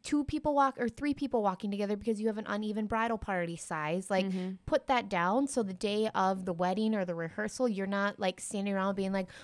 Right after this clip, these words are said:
Speaker 1: "Well, I don't know what to do.
Speaker 2: Right.
Speaker 1: I don't know where to
Speaker 2: Or you're
Speaker 1: stand."
Speaker 2: like, "Shoot, I can't remember." 'Cause, I mean, you're planning a wedding, and the last thing you're gonna think of when it comes to the day before or of your wedding is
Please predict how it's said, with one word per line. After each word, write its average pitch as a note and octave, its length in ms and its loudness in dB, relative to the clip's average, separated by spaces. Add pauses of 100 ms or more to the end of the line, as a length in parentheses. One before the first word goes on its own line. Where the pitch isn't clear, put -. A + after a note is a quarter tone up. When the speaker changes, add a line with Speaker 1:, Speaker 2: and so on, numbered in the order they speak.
(120)
Speaker 1:
"Well, E3+ 140 4
I F#3 140 4
don't E4+ 100 2
know G#3 280 6
what F#3 140 0
to F#3+ 60 -4
do. F#3 540 2 (260)
Speaker 2:
Right. G3+ 240 6
Speaker 1:
I G3+ 60 -4
don't D4+ 200 0
know F3+ 100 -2
where F3+ 160 -2
to - 120 -10
Speaker 2:
Or A#3 140 12
you're A3 120 12
Speaker 1:
stand." A3 60 12
Speaker 2:
like, G#3+ 220 8
"Shoot, C4+ 240 4
I G#3 100 8
can't - 180 0
remember." A3+ 380 4
'Cause, A3 300 4
I A#3 40 0
mean, A3 200 2
you're G#3+ 120 -2
planning A3+ 280 0
a G3 80 4
wedding, F3+ 460 2
and F3+ 420 2
the F#3+ 80 2
last F3 260 2
thing G3 140 -2
you're G3 100 0
gonna F#3 160 0
think F3 240 -6
of F#3+ 200 2
when F3+ 100 -2
it D#3+ 60 -8
comes F3 240 -4
to - 80 -20
the F3 80 -4
day E3+ 300 2
before E3+ 680 0
or E3+ 140 0
of D#3+ 160 0
your E3+ 100 0
wedding E3 380 0
is F3 320 2